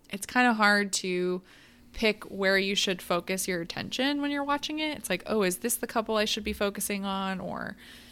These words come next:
should I be focusing on this side character?" I think that the director is,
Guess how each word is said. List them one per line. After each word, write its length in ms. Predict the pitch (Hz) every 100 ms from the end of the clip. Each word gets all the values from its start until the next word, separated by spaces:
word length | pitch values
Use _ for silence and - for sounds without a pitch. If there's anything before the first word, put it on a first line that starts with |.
| -
should 160 | - 196
I 80 |
be 100 | 185
focusing 460 | 190 190 180 185 170
on 140 | 165
this 320 | 185 233 - - -
side 340 | - 220 220
character?" 680 | - 208 208 - 220 220 220
I 80 | -
think 340 | 233 339 370 -
that 320 | 226 208 - - -
the 100 | 208
director 640 | 202 202 196 202 196 196
is, 500 | 190 190 185 185 -